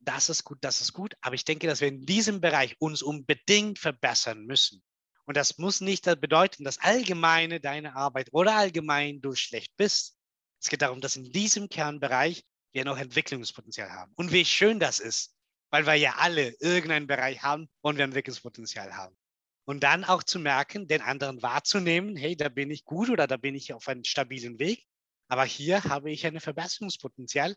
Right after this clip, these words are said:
und den auch dann mit aufzunehmen. Und den finde ich wichtig und dann gemeinsam vorangehen. Und ich denke, das ist eine alltägliche Arbeit.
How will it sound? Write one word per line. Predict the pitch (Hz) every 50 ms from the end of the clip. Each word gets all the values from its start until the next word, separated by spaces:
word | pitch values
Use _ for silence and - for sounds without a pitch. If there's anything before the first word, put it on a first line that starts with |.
| _ _ _
und | 147 143 135 127
den | 139 147 156 151 -
auch | 139 139 -
dann | - - 156 147 139
mit | 143 160 - -
aufzunehmen. | 160 185 - - - - - 139 117 117 110 101 95 92 _
Und | _ 135 135 127
den | 170 220 262 277
finde | - - - 156 139 120 117
ich | - - -
wichtig | 110 98 - - - - 82 - - _ _ _ _ _ _ _
und | 135 139
dann | 139 135 135 127
gemeinsam | 131 117 120 120 120 113 - 120 113
vorangehen. | - - 110 101 104 104 117 117 127
Und | 139
ich | 151 156 -
denke, | - 180 185 190 - 202 185 - _ _ _ _ _
das | - 156 165 - -
ist | 165 -
eine | 160 151 151 147 - -
alltägliche | - 147 170 190 202 - 202 185 180 180 - 180 170 143
Arbeit. | 131 139 147 151 147 156 160 151